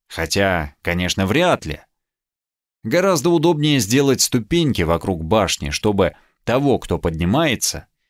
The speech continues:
могли сверху обстреливать и сбивать камнями,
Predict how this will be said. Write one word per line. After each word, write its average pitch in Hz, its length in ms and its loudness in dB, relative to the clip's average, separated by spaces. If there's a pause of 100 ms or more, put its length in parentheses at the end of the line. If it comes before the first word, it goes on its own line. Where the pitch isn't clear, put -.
(100)
могли 113 400 -2
сверху 107 520 0
обстреливать 120 760 0
и 107 60 0
сбивать 85 500 0
камнями, 98 600 0